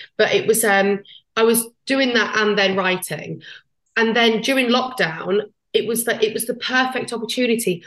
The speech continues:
to really focus on writing. So I think I just really made the most of having that time at home. And I got, um,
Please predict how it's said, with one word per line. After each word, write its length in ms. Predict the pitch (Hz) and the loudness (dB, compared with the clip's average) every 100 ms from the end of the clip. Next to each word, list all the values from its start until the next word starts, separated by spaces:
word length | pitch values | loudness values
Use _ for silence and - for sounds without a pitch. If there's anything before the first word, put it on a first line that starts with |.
| - _ | -20 _
to 180 | - 220 | 0 2
really 420 | 180 208 208 202 | 4 6 6 4
focus 540 | - - 208 208 208 - | -4 0 2 2 -2 -6
on 180 | 196 | -4
writing. 360 | 180 196 196 185 | -2 -2 -2 -4
So 120 | 208 | -4
I 60 | 202 | 0
think 220 | 247 233 - - | 0 -2 -10 -8
I 100 | - | -4
just 180 | 220 220 | -2 0
really 280 | 226 247 233 | 2 4 4
made 240 | 220 214 | 2 2
the 40 | 208 | 0
most 340 | 208 214 202 | 2 2 0
of 80 | 202 | -4
having 260 | 190 202 190 | -4 -2 0
that 160 | 185 | -2
time 260 | - 190 180 | -4 -4 -4
at 80 | 175 | -4
home. 460 | 202 175 - 175 175 - - - | -2 -2 -2 -4 -6 -14 -18 -2
And 320 | 214 214 208 - - | 2 4 2 0 -2
I 80 | |
got, 300 | 226 240 - 226 | -2 -2 0 0
um, 360 | 220 214 214 | 0 0 -2